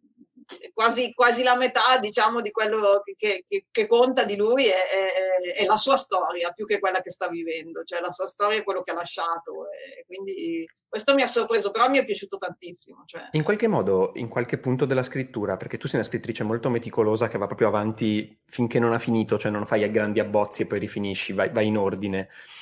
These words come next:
Speaker 2: In qualche momento questo personaggio che è diventato così importante dal punto di vista del suo carattere, del suo background,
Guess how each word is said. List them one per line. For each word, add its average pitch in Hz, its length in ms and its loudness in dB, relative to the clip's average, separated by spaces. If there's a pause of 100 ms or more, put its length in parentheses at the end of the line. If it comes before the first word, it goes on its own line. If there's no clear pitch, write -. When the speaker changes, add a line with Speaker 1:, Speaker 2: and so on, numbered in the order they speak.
(260)
Speaker 2:
In 143 60 2
qualche 156 240 2
momento 101 640 4
questo - 220 -4
personaggio 139 420 0
che 160 60 -4
è - 20 2
diventato 131 320 -2
così 117 160 2
importante 123 560 0
dal 117 140 -2
punto 113 180 -4
di 101 80 -6
vista 110 200 -2
del 101 100 -6
suo - 160 -12
carattere, 107 420 0
del 101 120 0
suo - 120 -2
background, 95 680 0